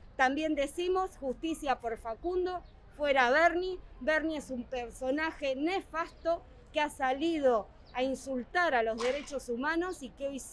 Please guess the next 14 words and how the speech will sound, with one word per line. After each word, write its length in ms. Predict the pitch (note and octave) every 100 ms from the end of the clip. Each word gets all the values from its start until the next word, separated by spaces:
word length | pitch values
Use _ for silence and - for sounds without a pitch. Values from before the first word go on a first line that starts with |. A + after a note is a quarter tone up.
| -
ha, 380 | C4 C4+ - D4
ha 40 |
sido 380 | D#4 E4 D#4+ D4
ascendido 840 | B3 A3+ C4 B3 C4+ F4 F4+ F4+ - - - -
por 240 | B3 A3+
Kicillof, 760 | E4 E4+ - A#3+ B3 E4 A4+ - - - - - - A#3
donde 680 | D4+ C#4 C#4 C4+ B3+ B3+ -
han 200 | D4 D#4+
acordado 680 | D4 - C#4 D4 D#4+ C4 B3
tanto 260 | C#4 C4+
el 80 | C4
gobierno 340 | B3 C#4 C#4+ C4
nacional, 640 | B3 - C#4 C#4 A3+ G3 -
provincial, 880 | C4+ C4 C4+ C4 - E4 A#3+ G3+